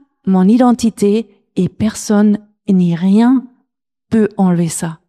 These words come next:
Même pas mes propres péchés, mes propres échecs, rien. Cette dignité-là,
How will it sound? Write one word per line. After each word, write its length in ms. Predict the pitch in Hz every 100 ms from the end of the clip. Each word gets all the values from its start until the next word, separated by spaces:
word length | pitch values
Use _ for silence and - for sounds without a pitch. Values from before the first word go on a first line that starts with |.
| _ _ _ _ -
Même 300 | 214 269 285
pas 360 | - 269 285 294 _ -
mes 260 | 214 214
propres 400 | - - 214 208
péchés, 560 | - 185 - - 254 277
mes 180 | 226 202
propres 480 | - 208 202 180
échecs, 540 | 190 - 226 247 - - - _ _ _ _ _ -
rien. 380 | 202 196 170 - _ _ _ _ _ _ _ _ _ _
Cette 300 | - 208 160
dignité-là, 880 | 170 262 262 240 220 185 196 196